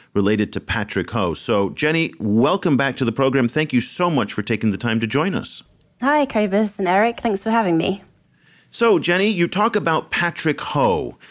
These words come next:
Speaker 1: Uh, this is a name that may not be familiar to a lot of people, but he's really well known to both U S law enforcement authorities,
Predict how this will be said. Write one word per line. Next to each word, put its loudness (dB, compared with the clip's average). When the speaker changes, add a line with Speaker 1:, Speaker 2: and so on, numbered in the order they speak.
Speaker 1:
Uh, 0
this 0
is -4
a 0
name 2
that 0
may 2
not 0
be 0
familiar 2
to 0
a 2
lot 0
of -6
people, 0
but -2
he's -4
really 2
well 2
known 4
to -2
both 0
U 4
S 0
law 2
enforcement 0
authorities, 0